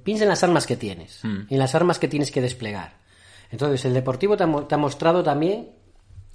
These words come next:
Speaker 1: que s-, s-, a la, a la desesperada, a, si-, a, a tener que ir por el partido, es capaz de ir por el partido.
Speaker 2: Mm.
Speaker 1: Sigue teniendo gol.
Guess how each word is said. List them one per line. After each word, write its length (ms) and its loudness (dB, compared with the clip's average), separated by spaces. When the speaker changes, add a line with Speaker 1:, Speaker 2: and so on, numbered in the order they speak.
Speaker 1:
que 80 -18
s-, 160 -18
s-, 200 -20
a 160 -4
la, 460 -6
a 200 -10
la 540 -12
desesperada, 800 0
a, 220 -2
si-, 240 -2
a, 240 2
a 80 -4
tener 240 4
que 80 -2
ir 160 2
por 140 2
el 80 0
partido, 640 -6
es 140 0
capaz 300 4
de 60 0
ir 100 -4
por 100 0
el 80 -2
partido. 560 0
Speaker 2:
Mm. 180 -4
Speaker 1:
Sigue 240 4
teniendo 340 2
gol. 360 6